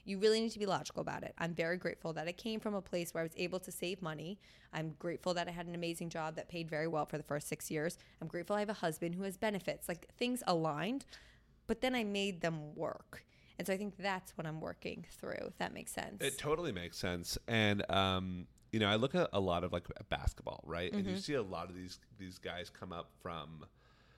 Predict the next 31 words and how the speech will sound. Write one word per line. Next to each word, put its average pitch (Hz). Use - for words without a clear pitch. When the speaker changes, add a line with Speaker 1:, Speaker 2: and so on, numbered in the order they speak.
Speaker 2:
they 113
come 156
from, 175
like, 170
the, 113
the 110
ghetto -
Speaker 1:
Yeah. 202
Speaker 2:
a -
lot 98
of 92
the -
time. 87
They 90
come 147
from 165
really 104
rough 90
places. -
And 95
there 170
is 269
a 349
killer 156
instinct 117
that 113
you 104
have 95
when 98
it's 95
like, 92